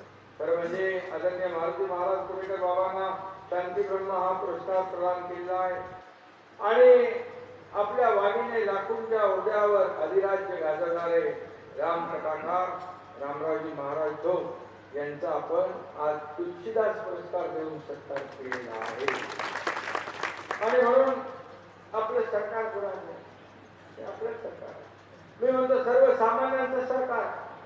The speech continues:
शेतकऱ्याचं आहे, कष्टकऱ्याचं आहे, वारकऱ्याचं आहे, धारकऱ्याचं आहे, माझ्या माता भगिनींचं आहे, ज्येष्ठांचं आहे, सगळ्यांचं सरकार. आणि म्हणून मी आपल्याला सांगू इच्छितो, गेल्या दोन वर्षामध्ये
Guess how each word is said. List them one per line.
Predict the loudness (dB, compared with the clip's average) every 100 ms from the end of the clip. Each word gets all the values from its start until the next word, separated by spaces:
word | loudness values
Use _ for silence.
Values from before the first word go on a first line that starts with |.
| -20 4
शेतकऱ्याचं | 4 6 2 2 2 2 0
आहे, | 2 0
कष्टकऱ्याचं | 0 -2 -4 -4 0 0 0 0
आहे, | 0 2
वारकऱ्याचं | 2 2 0 0 0 -2 -2
आहे, | -2
धारकऱ्याचं | -2 -4 -2 -2 -2 -2 -6
आहे, | -6
माझ्या | -4 -4
माता | -4 -6 -4
भगिनींचं | -4 -6 -6 -8 -4 0
आहे, | 0 0 -4 -8 -12 -16 -18 -20 -14
ज्येष्ठांचं | -6 -4 0 0 0 -2 -2
आहे, | -4 -4 -8 -12 -12
सगळ्यांचं | -8 -4 -2 -4 -6 -10
सरकार. | -12 -12 -16 -16 -16 -20 -20 -20 -20 -20 -20 -10 2
आणि | 6 8
म्हणून | 8 6
मी | 4
आपल्याला | 4 4 4 4 0
सांगू | 0 0
इच्छितो, | -2 -4 -6 2 2
गेल्या | 2 0
दोन | 0 2 2
वर्षामध्ये | 0 -4 -2 -2 -2 -2 4 4 2 -6